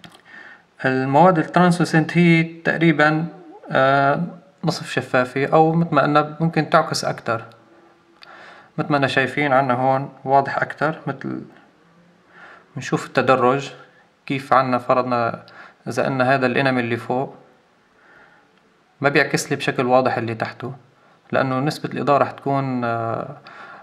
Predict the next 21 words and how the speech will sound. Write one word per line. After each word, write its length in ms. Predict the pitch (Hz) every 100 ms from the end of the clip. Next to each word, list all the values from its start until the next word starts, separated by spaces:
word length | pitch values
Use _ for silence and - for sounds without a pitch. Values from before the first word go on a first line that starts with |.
| _ -
آه، 200 | 120 117
الكمية 400 | 117 117 147 156
اللي، 160 | 139
اللي 340 | 127 120 127 127
داخلة 440 | 147 147 - -
إله 260 | 147 160 170
واللي 460 | - 127 127 123 123
طالعة 320 | 120 151 139
منه 280 | 139 139 139
بشكل، 480 | 139 139 135 131 - -
رح 120 | -
يكون 200 | 123 143
بشكل 300 | 135 - -
أخف. 260 | - - 113 - - - _ -
لكن 280 | 143 143 143
عنا 200 | 165 156
الترانسلوسنت 880 | 143 - 170 170 160 135 147 143
تقريبا 400 | 151 147 147 151
هو 200 | 143 143
نصف 480 | 143 143 147 147 151
شفاف. 580 | - 117 - 120 117 120